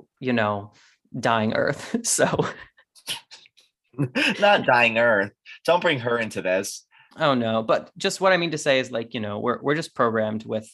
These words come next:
Speaker 1: a lot of these things that we can't help. So if you identify things like this in yourself, it doesn't make you bad. It doesn't make you wrong. It's not your fault. It's just
Speaker 2: I think
Speaker 1: work
Speaker 2: it's
Speaker 1: at
Speaker 2: more
Speaker 1: it.
Speaker 2: like you can hear these things and, like, like how we're talking about it. It's like,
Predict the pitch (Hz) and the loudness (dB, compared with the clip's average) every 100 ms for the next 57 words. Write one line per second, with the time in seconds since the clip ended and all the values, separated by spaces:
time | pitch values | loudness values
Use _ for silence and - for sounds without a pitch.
0 | - 113 107 110 110 120 - 127 135 151 | -6 0 2 0 -4 -8 -4 -4 0 0
1 | 151 160 160 123 - 113 113 127 147 165 | 0 0 0 -2 0 0 0 -2 2 2
2 | 139 120 131 139 123 113 113 123 120 123 | 2 2 0 -2 -4 -6 -10 -10 -6 -6
3 | - 117 113 - 110 139 - - - 123 | -4 -6 -4 0 2 2 -2 -20 -10 -2
4 | 131 135 120 123 123 110 113 113 107 147 | 0 0 -2 -2 -2 0 0 0 -4 -8
5 | 147 _ _ _ 123 127 123 120 120 120 | -14 _ _ _ -2 0 2 0 0 0
6 | 113 120 113 107 107 117 - 113 110 - | 2 2 4 2 -2 -6 -4 -4 -6 -2
7 | 113 107 - - - - 143 120 123 - | 2 2 0 -6 -8 -2 -2 0 0 0
8 | - 165 156 143 135 135 143 127 - 113 | 2 2 4 2 -2 -4 -4 -6 -6 -4
9 | 113 120 117 - 104 107 123 123 - 110 | -2 -4 -8 -2 0 0 -4 -10 -6 -2
10 | 107 107 101 - _ 120 117 113 104 110 | 0 0 -2 -14 _ -2 0 2 2 0
11 | 110 107 101 - 92 92 90 - 101 | 0 0 0 -4 -6 -6 -4 -2 -2